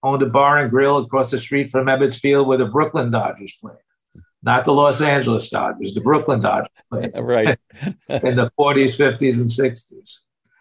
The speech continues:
Speaker 1: And, uh, my dad was president of, uh,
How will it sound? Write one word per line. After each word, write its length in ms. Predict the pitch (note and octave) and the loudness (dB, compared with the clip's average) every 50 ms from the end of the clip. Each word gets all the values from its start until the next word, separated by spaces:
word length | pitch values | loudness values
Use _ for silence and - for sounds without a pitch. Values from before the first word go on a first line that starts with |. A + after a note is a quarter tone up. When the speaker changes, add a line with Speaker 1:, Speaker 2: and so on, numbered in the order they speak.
| _ _ _ _ _ _ - | _ _ _ _ _ _ 0
Speaker 1:
And, 460 | B2+ C3 C3 C3 B2+ B2+ B2+ B2 B2+ | 2 2 4 4 2 2 2 2 4
uh, 480 | B2+ B2+ B2 B2 B2 B2 B2 B2 B2 - - | 4 4 4 4 4 2 2 0 -2 -2 -2
my 120 | A#2+ B2 | 0 0
dad 320 | A#2+ C#3 D3+ D#3+ E3 D#3+ | 2 2 4 4 4 4
was 200 | D#3 D3+ B2+ - | 2 2 0 -2
president 500 | - C#3+ C#3+ C3+ C3 C#3+ C#3 C3+ C3+ B2+ | -2 -2 -2 -2 -2 -2 -4 -4 -2 -2
of, 160 | C3 B2 A#2 B2 | -2 -2 0 0
uh, 400 | B2+ B2+ B2+ B2 B2 B2 A#2+ | 0 2 2 2 2 0 -2